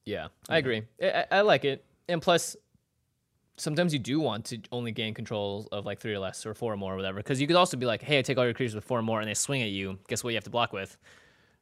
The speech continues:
Speaker 2: Yeah, and
Speaker 1: <laughs>
Speaker 2: then,
Speaker 1: All your
Speaker 2: and then I
Speaker 1: creatures
Speaker 2: sack
Speaker 1: with
Speaker 2: 'em
Speaker 1: three.
Speaker 2: all to my, you know,
Speaker 1: Yeah.
Speaker 2: Ashnod's Altar or something.
Speaker 1: So,
Speaker 2: I
Speaker 1: like,
Speaker 2: mean,
Speaker 1: this
Speaker 2: it can
Speaker 1: could
Speaker 2: still be good.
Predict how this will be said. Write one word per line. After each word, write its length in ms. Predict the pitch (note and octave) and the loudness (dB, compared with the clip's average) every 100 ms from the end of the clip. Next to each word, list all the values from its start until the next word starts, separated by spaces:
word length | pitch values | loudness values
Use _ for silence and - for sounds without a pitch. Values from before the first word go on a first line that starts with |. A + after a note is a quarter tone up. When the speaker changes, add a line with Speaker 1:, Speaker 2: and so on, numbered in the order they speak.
| - | 4
Speaker 2:
Yeah, 220 | C3+ A2+ | 6 8
and 140 | C#3 D3 | 8 8
Speaker 1:
<laughs> 0 | |
Speaker 2:
then, 300 | D#3+ D#3+ - | 12 12 12
Speaker 1:
All 60 | |
your 80 | - | 10
Speaker 2:
and 80 | D#3 | 8
then 80 | E3 | 10
I 60 | |
Speaker 1:
creatures 140 | D3+ D#3+ | 10 10
Speaker 2:
sack 160 | C#3 C#3 | 10 12
Speaker 1:
with 20 | |
Speaker 2:
'em 60 | C#3+ | 10
Speaker 1:
three. 60 | |
Speaker 2:
all 120 | B2+ | 8
to 120 | B2+ B2 | 8 4
my, 340 | A2 G#2+ G#2 - | 2 2 0 -2
you 100 | A#2 | -2
know, 220 | G#2+ G2+ | -2 -2
Speaker 1:
Yeah. 260 | A2+ G#2 F2 | 0 0 2
Speaker 2:
Ashnod's 320 | A#2+ G#2 A2+ | 2 4 4
Altar 320 | A2+ A#2+ A2+ G2 | 8 8 6 2
or 60 | |
something. 240 | G2+ G2 C3+ | 2 2 6
Speaker 1:
So, 40 | |
Speaker 2:
I 40 | |
Speaker 1:
like, 80 | G3 | 8
Speaker 2:
mean, 60 | G3+ | 8
Speaker 1:
this 120 | F3 | 8
Speaker 2:
it 80 | G3 | 8
can 80 | G3+ | 8
Speaker 1:
could 40 | E3 | 10
Speaker 2:
still 160 | A#3+ F3 | 12 12
be 120 | C#3 | 8
good. 340 | B2 D3 A#2 | 6 6 6